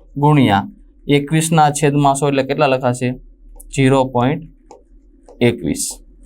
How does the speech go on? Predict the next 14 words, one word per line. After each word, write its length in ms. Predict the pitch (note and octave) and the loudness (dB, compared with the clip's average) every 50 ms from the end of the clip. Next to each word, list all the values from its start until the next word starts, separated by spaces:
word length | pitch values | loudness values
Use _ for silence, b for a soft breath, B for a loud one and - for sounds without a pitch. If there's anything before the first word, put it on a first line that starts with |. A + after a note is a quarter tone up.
| - - | -8 -2
ચાલો, 140 | - A#2 A#2+ | 0 2 2
આમાંથી 300 | A#2+ B2+ C3 C3+ C#3 - C3+ | 2 2 2 0 0 0 0
કોમન 240 | C3+ C#3 C#3 C#3 C#3 | 0 0 0 0 -2
શું 100 | C#3 C#3+ | -2 -2
આવશે? 160 | C3+ C3 C3+ B2+ | -2 -2 -4 -6
તો 80 | C3+ A#2+ - - B2 C3+ | -6 -6 -4 0 0 0
એલ 120 | C#3+ D3+ D3+ D#3 - - - _ _ _ - _ _ - - - - _ _ _ _ _ _ _ - - - - - - - - - - - - - | 2 0 -2 -4 -8 -14 -20 _ _ _ -20 _ _ -20 -20 -20 -20 _ _ _ _ _ _ _ -20 -20 -20 -20 -20 -20 -20 -20 -20 -20 -6 -2 2
પ્લસ, 360 | D#3 D3+ C3 A#2 A#2 A#2 A#2 - - - - - _ _ _ _ - | 2 4 4 4 2 0 -2 -4 -6 -8 -12 -18 _ _ _ _ -4
ચાલો, 160 | - D3+ C#3 A#2+ C3+ | 0 2 2 4 4
એલને 180 | D3 E3+ E3+ D3+ - C#3 | 4 2 2 0 0 0
કોમન 240 | C#3 C#3+ C#3 A#2 A2 G#2 | 0 0 0 0 -2 -2
લઈ 100 | G#2+ G#2 G#2+ | -2 -2 -2
લઈએ. 240 | G#2+ A2+ B2+ D3 F3+ G3 - _ - - - _ _ _ - _ - _ _ _ - - - - - - - - _ _ - - - _ _ _ _ _ - - - - - - - - - - - - - - - - - - - - - - - - - - - - - - - - - - - - - - - - - - - - - - - - - - - - - - - - - - - - - C3 C3 | 0 0 0 0 -2 -6 -10 _ -20 -20 -20 _ _ _ -20 _ -20 _ _ _ -16 -12 -12 -12 -12 -16 -20 -20 _ _ -20 -20 -20 _ _ _ _ _ -20 -20 -20 -20 -20 -20 -20 -20 -20 -20 -20 -20 -20 -20 -20 -20 -20 -20 -20 -20 -20 -14 -10 -10 -10 -10 -10 -16 -20 -20 -20 -20 -20 -20 -20 -20 -14 -12 -10 -10 -10 -14 -20 -20 -20 -20 -20 -20 -20 -20 -20 -20 -20 -18 -18 -16 -16 -16 -10 -2 0 2 2
એલને 220 | C3+ C#3+ C#3+ | 4 2 2